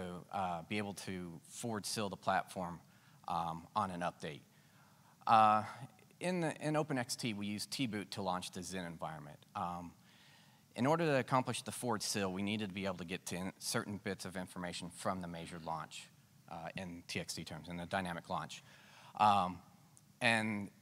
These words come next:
in the way that T-Boot was constructed in conjunction with Zen made some things very difficult. Um, we weren't able to get to the T P M event log. That is actually, it's housed inside the A C M's heap space, and that's actually, um,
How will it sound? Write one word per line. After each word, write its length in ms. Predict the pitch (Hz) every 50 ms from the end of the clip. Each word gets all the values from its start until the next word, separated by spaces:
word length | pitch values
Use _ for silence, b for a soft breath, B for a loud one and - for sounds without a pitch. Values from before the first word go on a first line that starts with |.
| - -
in 180 | - 131 127 127
the 160 | 123 117 113
way 400 | 110 104 113 131 143 147 151 156
that 140 | 135 - -
T-Boot 360 | - 131 131 117 131 120 -
was 120 | 104 101 -
constructed 580 | - 104 98 - - 117 110 107 - 117 101
in 80 | 101 95
conjunction 560 | 90 - 101 95 87 - 101 98 - - 98
with 100 | 90 87 - 87
Zen 300 | - 104 92 90 90 92
made 180 | 95 95 85
some 160 | - 107 98 90
things 240 | - 98 90 95
very 180 | 92 95 87 82
difficult. 520 | 73 - - - - - - 76 62 52 - - - - _ -
Um, 380 | 104 95 90 87 85 82 82 82 - b b b b b b b b
we 120 | 107 113 120
weren't 180 | 143 165 165
able 160 | 156 139 139
to 60 | 131 110
get 140 | 127 123 -
to 100 | - 110
the 80 | 104
T 160 | 101 - - 98
P 140 | - 104
M 100 | 95 92
event 280 | 92 82 85 90 87 -
log. 260 | 90 85 80 73 76 - - - - -
That 180 | 98 92 - -
is 100 | 104 101
actually, 420 | 110 110 113 - - 110 104 101 98 107 - -
it's 200 | 95 90 - -
housed 280 | - 113 120 120 - -
inside 340 | 113 - - 120 107 104
the 80 | 95 98 104
A 20 | 104
C 180 | - - 110
M's 140 | 107 95 -
heap 220 | - 110 110 -
space, 500 | - - - - 113 110 107 107 - -
and 100 | 95 92
that's 240 | 95 92 95 - - -
actually, 560 | 101 101 98 - - - 98 98 95 92 92 - b b b b b b b b b
um, 440 | - 92 90 85 85 85 85 82 -